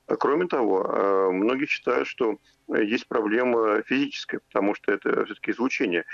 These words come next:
Дело в том, что пять G, э, это микро-, э, миллиметровые волны, и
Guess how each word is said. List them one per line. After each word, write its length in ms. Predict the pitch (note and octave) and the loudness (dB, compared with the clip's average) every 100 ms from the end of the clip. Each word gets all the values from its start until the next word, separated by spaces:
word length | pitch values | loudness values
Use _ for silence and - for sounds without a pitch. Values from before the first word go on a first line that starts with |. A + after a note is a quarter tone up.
| - - | -16 -10
Дело 220 | A2+ G2 G#2+ | -2 0 0
в 60 | |
том, 220 | - D#3 | 0 -2
что 300 | D#3 - A2 | -2 0 0
пять 240 | G2+ A#2 G#2+ | 0 -4 -4
G, 420 | G#2+ C3+ D#3+ D3 | -2 0 2 0
э, 540 | A2 - G2 G2 F#2+ F#2+ - - - _ _ - | 0 0 2 2 0 -2 -8 -16 -18 _ _ -4
это 280 | C3 G#2+ | -2 0
микро-, 440 | G#2+ A2 A2+ A2+ A2 | 0 0 0 2 2
э, 340 | G#2+ G2+ G2 - - - - - - D#3+ D#3 - | 2 4 2 -2 -8 -16 -14 -14 -10 -8 -6 -2
миллиметровые 640 | - A2 A#2+ A#2+ A#2+ A#2+ | 0 2 0 0 2 2
волны, 460 | C3+ F#3 E3 A2 G#2 | 2 2 2 2 0
и 360 | - A#2 A2 | -2 0 0